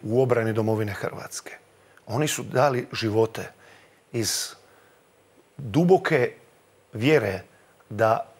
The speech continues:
moraju braniti i obraniti hrvatski narod,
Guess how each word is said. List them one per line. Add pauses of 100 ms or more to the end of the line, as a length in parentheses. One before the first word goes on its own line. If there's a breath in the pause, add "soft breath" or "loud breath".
(420)
moraju
braniti
i
obraniti
hrvatski
narod,